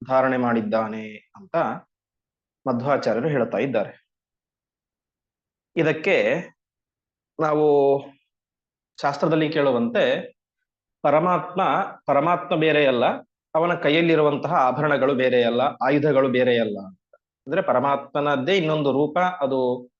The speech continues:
ಅವನ ಕೊರಳಲ್ಲಿರುವಂತಹ ಆಭರಣ ಆಗಬಹುದು ಅಥವಾ ಅವನ ಕೈಯಲ್ಲಿರುವಂತಹ ಆಯುಧ ಆಗಬಹುದು.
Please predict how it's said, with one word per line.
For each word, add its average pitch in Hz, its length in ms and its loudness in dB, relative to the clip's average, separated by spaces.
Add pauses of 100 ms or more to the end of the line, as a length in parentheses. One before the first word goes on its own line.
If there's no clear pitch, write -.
(420)
ಅವನ 135 140 -2
ಕೊರಳಲ್ಲಿರುವಂತಹ 135 880 0 (500)
ಆಭರಣ 139 360 0
ಆಗಬಹುದು 131 680 0 (220)
ಅಥವಾ 139 260 -2
ಅವನ 135 340 2 (1120)
ಕೈಯಲ್ಲಿರುವಂತಹ 139 1160 0 (300)
ಆಯುಧ 139 340 2
ಆಗಬಹುದು. 107 640 -2